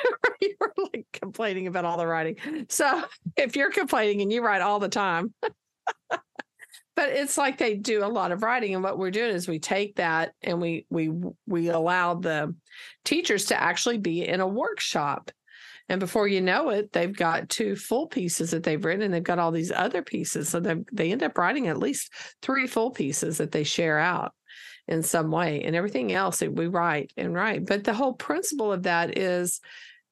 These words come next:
teachers are not, teachers of writing in the past, for sure, were not writers. So they didn't have that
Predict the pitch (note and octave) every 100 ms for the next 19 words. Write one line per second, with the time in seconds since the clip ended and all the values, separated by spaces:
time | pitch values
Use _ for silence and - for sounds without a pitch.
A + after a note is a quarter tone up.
0 | - B3 A#3+ C4 A#3 F#3 F3+ F3+ F3 -
1 | - D4 C#4+ F4+ E4+ B3+ G#3+ G3 F#3 F3
2 | F3 F3 - _ _ - F#3 F3+ - G3+
3 | G3 - F#3+ F3 F3+ D#3 F#3 F#3 F#3 E3+
4 | E3 - D#3 D#3 F3 - - - - -
5 | - - - A#3+ A3 G#3 G#3 G3+ B3+ C4
6 | B3+ G#3 A3+ G#3 F3+